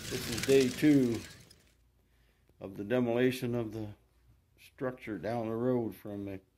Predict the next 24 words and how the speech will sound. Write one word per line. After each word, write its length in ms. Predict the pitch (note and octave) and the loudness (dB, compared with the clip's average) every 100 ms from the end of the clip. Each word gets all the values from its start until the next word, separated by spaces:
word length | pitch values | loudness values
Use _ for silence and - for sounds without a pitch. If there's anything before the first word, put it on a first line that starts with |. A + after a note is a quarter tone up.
| _ _ _ _ _ _ _ _ _ _ _ _ _ - | _ _ _ _ _ _ _ _ _ _ _ _ _ -8
Probably 320 | A#2 A2 A#2+ | -4 -2 -2
be 20 | |
the 80 | G#2+ | -2
last 400 | A2 A#2 A#2 - | 0 0 -2 -4
day. 160 | B2 B2 | -4 -2
It 100 | A2 | -2
looks 220 | A#2+ - | -4 -4
like 160 | A2 | -8
they're 120 | A2 A2 | -8 -8
doing 260 | A#2+ A#2 | -4 -4
a 40 | G#2+ | -2
really 340 | A2+ A2+ G#2 - - | -2 -2 -6 -10 -6
good 240 | B2 F#2 | -4 -4
job 420 | G2+ A2+ B2 A#2+ | -2 0 0 0
or 60 | G#2 | -4
a 40 | |
quick 360 | F#2 - B2 B2 | -8 -8 -10 -10
job. 500 | G#2+ A#2+ B2 C3+ A2+ - _ _ _ _ - | -6 -2 0 0 -4 -10 _ _ _ _ -12
They'll 120 | G#2 | -10
be 140 | G2 | -8
filling 340 | F#2+ B2 B2 G#2 | -4 -2 0 -2
the 80 | |
cavity 600 | G#2 B2 B2+ A#2+ A2+ A#2+ C3 | -2 0 0 0 -2 0 2
in 360 | C#3 C#3+ C3+ | 4 2 0